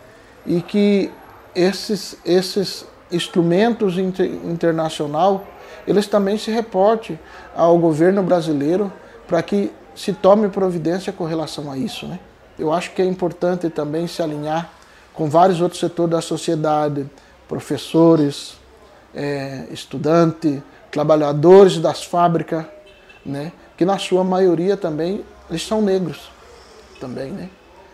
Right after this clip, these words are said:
São negros, com as pessoas que ajudam a produzir a riqueza desse país, pra que a gente possa pensar sim, que tem saída, tem emprego pra todos, porque a gente tem condições de gerar emprego pra todos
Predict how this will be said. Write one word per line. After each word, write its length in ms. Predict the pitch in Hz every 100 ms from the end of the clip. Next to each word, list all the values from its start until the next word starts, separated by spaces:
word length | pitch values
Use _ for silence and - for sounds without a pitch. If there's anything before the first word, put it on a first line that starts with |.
| -
São 260 | - 170 170
negros, 400 | 165 160 151 - - - -
com 140 | 160
as 140 | 180
pessoas 580 | - 196 - 190 202 196
que 180 | - 208
ajudam 440 | 196 175 208 220
a 20 | 214
produzir 520 | 208 185 170 156 185
a 40 |
riqueza 460 | 180 175 180 170 160
desse 260 | 160 160
país, 440 | 156 135 139 180 - - - -
pra 160 | 180 175
que 120 | 185
a 80 | 170
gente 240 | 180 185
possa 380 | 180 190 202 208
pensar 480 | 208 202 - 208 202
sim, 340 | - 160 131 - - - - - - - - -
que 140 | 170 - - _ _ _ -
tem 180 | 208 233
saída, 640 | 220 185 165 160 156 156 165 - - _ _ _ _ _ _ - _ _ -
tem 280 | 208 220
emprego 380 | 214 208 180 170
pra 200 | 170 165
todos, 440 | 156 165 170 160 - -
porque 180 | 156 170
a 80 |
gente 180 | 160 175 - -
tem 160 | 202 214
condições 400 | 208 185 185 180
de 40 |
gerar 180 | 175 170
emprego 340 | 165 - 170 156
pra 140 | 147
todos 420 | - 165 170 -